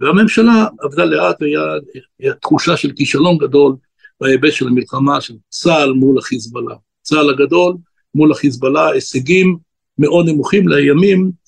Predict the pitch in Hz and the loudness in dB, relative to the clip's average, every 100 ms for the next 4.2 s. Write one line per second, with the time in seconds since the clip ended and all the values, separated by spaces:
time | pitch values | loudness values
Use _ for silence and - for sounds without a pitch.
0 | _ _ _ - 170 160 147 147 165 165 | _ _ _ -2 2 2 2 0 -2 -2
1 | 131 120 - 180 - 151 131 139 147 - | -4 -8 -4 -4 -2 -4 -2 -2 -2 -4
2 | - - 156 160 135 131 123 - 151 139 | -6 -2 -2 0 -2 -2 -4 -2 0 0
3 | 127 143 135 127 127 131 120 127 127 120 | 2 2 2 -4 -8 -8 -8 -6 -6 -8
4 | 117 117 | -10 -10